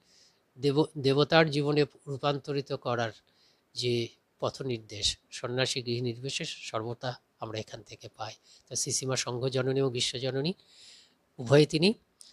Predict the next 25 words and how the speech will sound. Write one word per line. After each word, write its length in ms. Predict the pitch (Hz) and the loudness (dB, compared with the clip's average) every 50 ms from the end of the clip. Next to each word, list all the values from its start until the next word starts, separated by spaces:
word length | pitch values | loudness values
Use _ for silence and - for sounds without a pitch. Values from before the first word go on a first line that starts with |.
| _ _ _ _ | _ _ _ _
সময় 300 | - - - 131 135 135 | -8 -4 0 2 2 2
কম, 240 | 127 - 147 165 208 - _ _ | 4 4 2 2 2 -2 _ _
বিশ্বজননীটা 640 | 123 113 - - 127 131 127 131 131 127 123 - | -2 0 0 0 0 0 0 0 0 -2 -4 -6
বলা 240 | 120 120 123 127 139 | -2 -2 2 2 4
হলো 160 | 127 147 147 | 4 2 0
না, 100 | 170 196 | 0 -2
একটু 260 | - 196 - _ - 151 | -4 -4 -6 _ -8 -8
ব-, 80 | 143 - _ _ _ _ _ _ | -8 -10 _ _ _ _ _ _
একটা 200 | 151 _ - 147 | -16 _ -10 -6
ছুঁয়ে 300 | - - - 143 139 131 | -6 -2 2 4 2 4
দিয়ে 160 | 123 135 131 | 4 4 2
শেষ 280 | - - 135 127 - | 2 2 0 -4 -4
করি। 240 | - - 151 175 214 - _ _ _ - - - - - _ _ _ - | -2 -2 0 0 0 -2 _ _ _ -20 -20 -20 -20 -20 _ _ _ -4
ওই 140 | 120 120 | -2 0
শ্রীরামকৃষ্ণের 720 | 117 - - 147 135 135 131 - - 127 - - - 127 123 - - _ | 4 4 4 4 4 2 2 0 0 0 0 0 0 -4 -6 -6 -10 _
এই, 280 | - 127 120 117 117 120 - _ _ _ | -6 -4 -2 -2 -4 -6 -10 _ _ _
ওই 80 | 135 120 | -6 -6
সেই 160 | - - 127 | -4 -4 -2
যে 100 | 117 123 | -2 0
সিসি 440 | - - 143 135 - 147 135 131 135 _ _ _ _ _ _ | 0 0 0 0 -2 -2 -2 -4 -6 _ _ _ _ _ _
মায়ের 120 | 135 131 123 | -4 -4 -2
সম্বন্ধে 460 | - - 139 127 131 131 123 131 123 - _ _ | -2 -4 -4 -4 -4 -2 -2 -4 -6 -6 _ _
অভেদানন্দের 520 | - 120 123 127 131 131 127 131 131 127 123 | 2 2 2 4 2 4 4 2 2 0 0
যে 100 | 131 131 | 0 0
স্তোত্র, 480 | - - - 139 135 - - 202 226 | 0 0 0 -2 -2 0 2 2 2